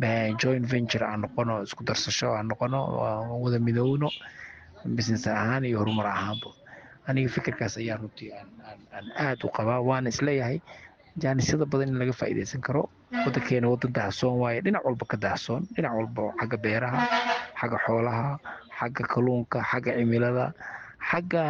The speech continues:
een, een, een, haddaad fiirisid dhinac walba waa jaanis ayaa ka bannaan. Een, waddankan hadda aad aragta Kenya iyo waddamadan kale iyo Afrikaanta iyo waddamadan kale ay joogaan, Zambia, South Africa,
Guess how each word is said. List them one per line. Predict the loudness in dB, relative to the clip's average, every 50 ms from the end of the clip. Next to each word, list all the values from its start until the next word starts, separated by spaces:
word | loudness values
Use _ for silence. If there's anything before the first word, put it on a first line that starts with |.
| 2 2
een, | 2 2 0 0 -2 -2 -4
een, | -4 -6 -6 -6 -6
een, | -6 -6 -6 -8 -10 -12 -14 -16 -20 -20 _ -20 -14 -8
haddaad | -6 -4 -2 0 0 0
fiirisid | 2 4 6 6 6 6 2 -4 -8 -6
dhinac | -4 -2 0 0 2 2
walba | 2 2 2 2 0
waa | 0 2 2 2 2 2 2 2 0 2
jaanis | 0 0 0 0 0 0
ayaa | 0 0 0 0 -2
ka | -2
bannaan. | -2 -2 -2 -2 -4 -6 -8 _ -18 -20 -20 -20 -20 -20 -18 -18 -18 -18 -18 -20 -16 _ -4
Een, | -2 0 0 0 0
waddankan | 0 0 0 0 -2 -2 -2 0 0
hadda | 0 0 0 0 -2 -2 -2
aad | -4
aragta | -4 -4 -4 -2 -4 -4
Kenya | -2 2 2 2 2 2 2
iyo | 0 0 0
waddamadan | 0 0 0 0 0 0 -2 -4
kale | -4 -4 -2 0 0
iyo | 0 0 0 -2 -2
Afrikaanta | -4 -4 -4 -4 -4 -2 -4 -4 -4 -4 -2 -2
iyo | -2 0
waddamadan | 0 0 0 0 0 0 0 -2
kale | -4 -4 -2 0
ay | 0 0 0 -2
joogaan, | -2 -2 0 0 0 0 0 -2 0
Zambia, | 0 0 0 0 0 -2 -2 -2 -2
South | 0 -2 -2 -2 -2 -4 -4
Africa, | -4 -4 -4 -4 -4 -4 -4 -6